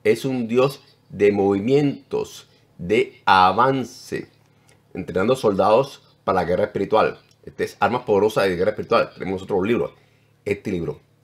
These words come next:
Así es. Por eso estos libros son motivadores, para que lo sepan nosotros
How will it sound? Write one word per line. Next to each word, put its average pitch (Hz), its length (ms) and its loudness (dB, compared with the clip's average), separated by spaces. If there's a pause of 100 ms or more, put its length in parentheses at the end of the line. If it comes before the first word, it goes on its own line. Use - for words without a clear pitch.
(520)
Así - 280 -8
es. - 160 -8 (300)
Por - 100 -12
eso - 60 -14
estos 135 140 -2
libros 143 180 2
son 139 160 0
motivadores, 135 800 2 (200)
para 90 160 0
que 85 80 0
lo 90 40 -2
sepan 123 260 -2
nosotros 127 260 -2